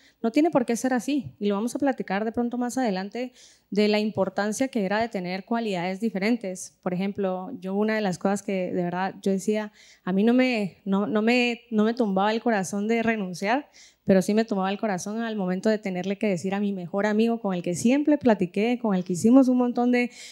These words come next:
proyectos y cosas juntos, con el que dije que iba a poner mi agencia de publicidad, tener que llegar y decirle, "Lo siento, pero voy a emprender y sin ti". ¿Verdad? Eso era como lo peor que me podía pasar.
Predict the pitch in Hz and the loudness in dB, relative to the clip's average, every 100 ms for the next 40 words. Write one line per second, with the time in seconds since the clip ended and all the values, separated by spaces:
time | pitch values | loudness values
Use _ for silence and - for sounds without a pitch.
0 | - 226 214 208 220 - 240 208 214 208 | 0 6 8 8 4 0 0 2 2 0
1 | 214 - 240 254 247 202 185 175 220 349 | -2 2 4 4 4 2 2 4 6 4
2 | 285 247 233 226 202 208 214 214 220 233 | 2 -4 -6 -4 0 2 2 0 2 2
3 | 214 196 185 170 185 226 320 - _ 220 | 4 2 2 0 -2 -2 -4 -12 _ 2
4 | 202 202 233 190 202 214 190 196 214 220 | 4 2 2 2 2 0 -2 -4 -2 -2
5 | - 180 180 208 214 240 254 208 170 185 | -2 -4 -4 -8 -6 -6 -6 -4 -2 -2
6 | 196 170 180 - 202 180 170 165 214 - | -4 -6 -6 -6 -4 -4 -4 -4 -4 -6
7 | - - - - _ 190 202 240 - 220 | -10 -20 -20 -20 _ 0 2 0 -2 4
8 | 269 277 285 277 226 190 185 220 240 269 | 6 6 4 4 6 4 6 6 8 6
9 | 254 202 196 220 226 185 208 277 | 2 4 4 4 4 2 2 0